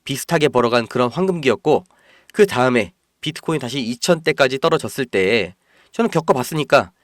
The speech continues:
오히려 이게 기회다, 이런 확신을 하고 또 들어간 거예요. 비트코인 위주로 나눠서 다시 들어가서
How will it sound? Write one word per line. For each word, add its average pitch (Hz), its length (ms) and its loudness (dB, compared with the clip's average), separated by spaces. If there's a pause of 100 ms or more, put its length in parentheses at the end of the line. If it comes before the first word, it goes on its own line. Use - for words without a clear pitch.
(340)
오히려 196 420 2
이게 160 240 4
기회다, 156 600 4
이런 151 220 -2
확신을 196 340 0
하고 170 140 4
또 220 160 0
들어간 220 260 4
거예요. 110 300 2 (400)
비트코인 190 420 -4
위주로 127 440 0
나눠서 120 280 -2
다시 127 200 -10
들어가서 120 500 0